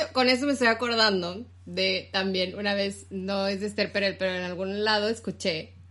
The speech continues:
o compartieron en Facebook este dicho de que era, que cuan-, o sea, como para no tomártelo personal, y era de que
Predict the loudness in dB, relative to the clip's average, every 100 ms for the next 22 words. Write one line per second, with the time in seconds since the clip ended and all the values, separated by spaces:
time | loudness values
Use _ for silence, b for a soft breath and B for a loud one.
0 | -20 -8 -6 -4 -2 -4 -2 -2 0 -2
1 | 2 2 2 -6 -10 b b b b -2
2 | 0 4 4 4 2 2 2 2 2 4
3 | 2 0 -16 -20 -16 -8 -6 -2 -2 -2
4 | -4 -4 -2 0 0 4 4 4 0 -2
5 | -2 -2 -4 -4 -6 -4 -4 -4 -10 b
6 | b b 2 4 6 4 0 -12 -12 -12
7 | -4 0 2 2 0 -2